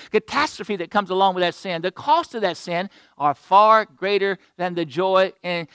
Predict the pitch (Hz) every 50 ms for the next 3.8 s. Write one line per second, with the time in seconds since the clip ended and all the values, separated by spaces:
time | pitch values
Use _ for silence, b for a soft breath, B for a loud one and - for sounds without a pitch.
0 | b b 165 160 151 - - 190 196 190 156 156 180 170 - 165 170 180 175 147
1 | 131 117 156 175 175 - _ - - 170 175 165 170 175 175 120 151 156 156 165
2 | - - - 160 143 123 117 _ _ _ _ _ _ _ _ _ _ _ _ -
3 | 196 196 180 170 175 185 196 - 165 156 160 156 156 147 135 -